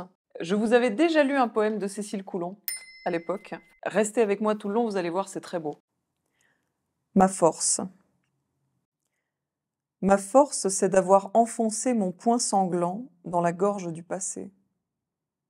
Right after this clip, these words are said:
Ma force n'a pas d'ailes, ni de griffes, ni de longues pattes. Ma force a construit un peu d'humanité.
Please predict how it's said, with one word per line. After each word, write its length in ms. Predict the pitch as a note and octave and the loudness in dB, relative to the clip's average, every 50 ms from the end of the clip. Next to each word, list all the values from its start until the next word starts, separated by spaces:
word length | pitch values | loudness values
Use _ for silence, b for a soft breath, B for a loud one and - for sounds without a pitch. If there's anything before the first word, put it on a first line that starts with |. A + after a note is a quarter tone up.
| _ _ _ _ _ _ _ _ _ _ _ _ _ | _ _ _ _ _ _ _ _ _ _ _ _ _
Ma 140 | - F#3 F3+ | 0 0 0
force 340 | F3 - B3 B3 B3+ - - | 2 2 2 2 2 0 -2
n'a 160 | G3+ F3+ F3 | -2 -2 -2
pas 180 | F3 - F3+ F3 | -2 -2 -2 -2
d'ailes, 480 | D#3+ D#3+ E3 D#3+ D#3+ E3+ E3 E3+ F#3 G3 - _ _ _ _ _ _ _ _ _ _ _ _ - | 2 2 2 2 2 -2 -6 -8 -10 -12 -16 _ _ _ _ _ _ _ _ _ _ _ _ -4
ni 120 | F#3+ G3 | -2 -2
de 100 | F3 G3 | 0 0
griffes, 560 | F#3+ E3+ E3+ D#3+ E3 D#3+ D#3+ - - - - - F#3 F3+ | -2 -2 -2 -2 -2 -4 -6 -8 -14 -16 -14 -12 -10 -6
ni 160 | F3+ F#3+ G3 | -4 -2 0
de 80 | F3 F#3 | 0 0
longues 320 | F3 F3 F#3+ G3 F#3+ F#3+ | 0 2 0 0 0 -4
pattes. 460 | - - - E3 E3 - _ _ - - F#3+ - _ _ _ _ _ _ _ _ _ _ _ _ _ _ _ _ _ _ _ _ _ _ _ _ _ _ _ _ _ _ _ _ _ _ _ b b b b b - | -8 -8 -8 -8 -8 -10 _ _ -18 -16 -16 -18 _ _ _ _ _ _ _ _ _ _ _ _ _ _ _ _ _ _ _ _ _ _ _ _ _ _ _ _ _ _ _ _ _ _ _ b b b b b -4
Ma 100 | F3+ F3+ | -2 -2
force 300 | E3+ - A#3 A#3+ - - | 0 2 0 0 2 0
a 80 | F#3 E3+ | 0 0
construit 500 | F3 G3 G3+ G3 F#3+ - - - A#3+ A3 | 2 0 0 0 -2 -4 -4 -2 -2 -2
un 120 | F#3+ F3 | -2 -2
peu 140 | F3 F#3 G3 | -4 -4 -4
d'humanité. 720 | E3+ F#3+ F#3 F3 F3 F3 F3 E3+ F3 - E3 D#3 - F#3 | -4 -4 -4 -4 -4 -4 -6 -6 -8 -10 -12 -12 -12 -14